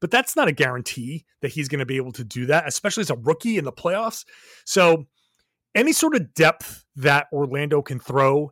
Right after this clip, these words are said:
at the Celtics, uh, will, will help, especially if the Celtics, for some reason, are, aren't fully healthy. If, if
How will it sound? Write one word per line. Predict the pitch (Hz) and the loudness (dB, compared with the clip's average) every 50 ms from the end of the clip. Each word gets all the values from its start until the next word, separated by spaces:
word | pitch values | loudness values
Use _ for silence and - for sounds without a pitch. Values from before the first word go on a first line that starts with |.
| _ - | _ -6
at | 143 139 143 - | -4 -4 -4 -4
the | 131 | -6
Celtics, | - - 156 143 147 - 165 156 - - - _ _ _ _ _ _ _ - 135 | -8 -4 -4 -4 -4 -4 -6 -8 -8 -10 -12 _ _ _ _ _ _ _ -6 -4
uh, | 131 131 131 131 131 - _ _ _ 160 | -2 0 0 -2 -4 -6 _ _ _ -18
will, | 160 139 127 135 175 185 175 175 175 175 170 - _ - | -14 -12 -4 0 2 4 4 4 2 0 -2 -6 _ -16
will | 143 135 135 165 170 165 | -10 -4 -2 2 2 2
help, | 151 147 190 190 - - - | 4 4 4 4 2 0 -2
especially | 143 135 - - 220 214 - - 226 | -6 -4 -4 -2 -2 -4 -2 -2 -2
if | 208 185 - 156 160 180 170 | -2 -4 -4 -8 -16 -8 -6
the | 160 | -4
Celtics, | 160 - - 196 190 190 160 - - - 139 | -2 0 0 -2 -2 -2 -6 -6 -6 -6 -8
for | - - - - | -12 -14 -10 -8
some | - - 196 | -4 -4 -2
reason, | 190 185 147 147 143 131 135 _ - | -2 -2 -2 -4 -6 -8 -10 _ -4
are, | 156 147 156 - | -4 -4 -2 -2
aren't | 151 151 160 170 170 165 _ _ _ _ _ _ _ _ _ _ | 0 2 2 2 2 -2 _ _ _ _ _ _ _ _ _ _
fully | - - - 196 180 170 156 | -8 -2 0 2 4 4 4
healthy. | 143 160 170 165 - 190 175 156 | 4 4 2 2 2 0 2 2
If, | 147 - - 127 | 0 0 -4 -10
if | - - - | -10 -10 -10